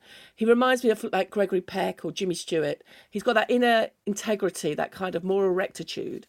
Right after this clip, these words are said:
that sense of decency, which makes him very attractive to watch and very engaging. And I'm just gonna talk about one year in particular, in nineteen sixty-seven, when he made three films.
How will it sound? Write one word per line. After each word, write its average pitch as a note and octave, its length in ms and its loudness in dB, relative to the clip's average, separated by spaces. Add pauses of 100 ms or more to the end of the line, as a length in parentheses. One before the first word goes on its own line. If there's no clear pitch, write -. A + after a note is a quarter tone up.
(460)
that - 140 -10
sense F#3 220 -2
of F3+ 80 -6
decency, F3+ 480 -4
which - 180 -8
makes F3 300 -4
him D#3+ 220 -4
very G3+ 360 0
attractive - 480 -8
to F3 180 -18
watch - 380 -6 (340)
and F3 120 -4
very F3 200 4
engaging. D#3 680 -2 (440)
And F#3+ 360 2 (220)
I'm A3+ 100 4
just - 120 -4
gonna F4 120 4
talk B3+ 140 -2
about A3+ 300 2 (120)
one G#3+ 400 2
year A#3+ 120 4
in G#3+ 60 0
particular, G#3 320 -2
in F#3+ 80 0
nineteen A3+ 300 -2
sixty-seven, F#3 640 -4
when E3 100 -4
he E3+ 60 -2
made F3+ 200 0
three F3+ 220 -4
films. D#3 380 -4